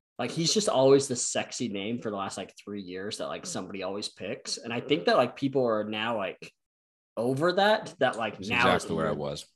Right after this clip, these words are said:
Speaker 1: Now the year is, now this is the year he's gonna do it, right? Just because none of us picked him. <laughs>
Speaker 2: Yep. I wouldn't be surprised.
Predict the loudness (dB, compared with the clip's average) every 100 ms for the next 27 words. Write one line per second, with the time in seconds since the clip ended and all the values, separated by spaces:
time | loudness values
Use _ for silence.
0 | _ -4 2 8 10 8 6 2 -2 -4
1 | -6 -8 -6 -6 -6 _ _ 2 4 6
2 | 6 4 -4 -6 -8 -10 -12 -12 -12 -14
3 | -14 -10 -10 -8 -10 -10 -10 -10 -10 -12
4 | -14 -16 -10 -10 -10 _ _ _ _ _
5 | _ _ -12 -12 _ _ _ _ 8 10
6 | 10 8 2 0 -2 2 2